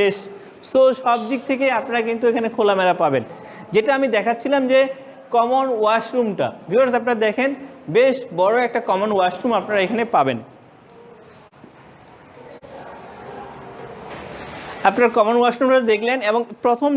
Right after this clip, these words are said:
যে রুমটা অর্থাৎ গেস্ট বেডরুমটা, এটার সুবিধাটা হচ্ছে যে দুই দিকে অর্থাৎ পশ্চিম সাইডে এবং উত্তর সাইডে বড়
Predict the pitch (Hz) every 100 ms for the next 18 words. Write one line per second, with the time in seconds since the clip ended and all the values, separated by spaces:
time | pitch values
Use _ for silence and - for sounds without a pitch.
0 | 262 240 202 240 254 269 254 254 196 156
1 | 240 254 202 220 196 214 208 240 240 -
2 | 214 214 277 277 277 - - - 233 269
3 | 269 285 - - 285 262 185 233 262 262
4 | 214 175 160 190 262 254 - 240 233 285
5 | 269 294 269 277 269 233 226 214 226 -
6 | 262 - 233 208 202 - - 147 185 233